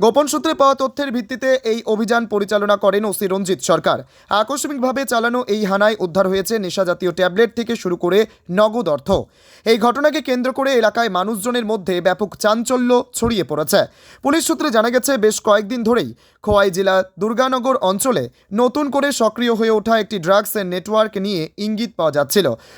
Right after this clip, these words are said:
বিশেষত ভাড়া বাড়িতে অবস্থানরত এক ব্যক্তির চলাফেরা নিয়ে স্থানীয়দের সন্দেহ তৈরি হয়েছিল। এরপরে গোপন সূত্রে পুলিশের নিকট খবর আসে, ওই বাড়িতে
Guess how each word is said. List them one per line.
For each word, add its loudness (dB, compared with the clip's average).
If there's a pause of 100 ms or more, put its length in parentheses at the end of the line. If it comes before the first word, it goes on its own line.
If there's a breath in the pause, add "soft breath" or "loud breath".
(120)
বিশেষত 0
ভাড়া 2
বাড়িতে -2
অবস্থানরত -4
এক 2
ব্যক্তির -2
চলাফেরা 0
নিয়ে -4
স্থানীয়দের -4
সন্দেহ -2
তৈরি -4
হয়েছিল। 0 (240 loud breath)
এরপরে 2
গোপন -2
সূত্রে -4
পুলিশের -4
নিকট -2
খবর 0
আসে, 0
ওই 0
বাড়িতে 0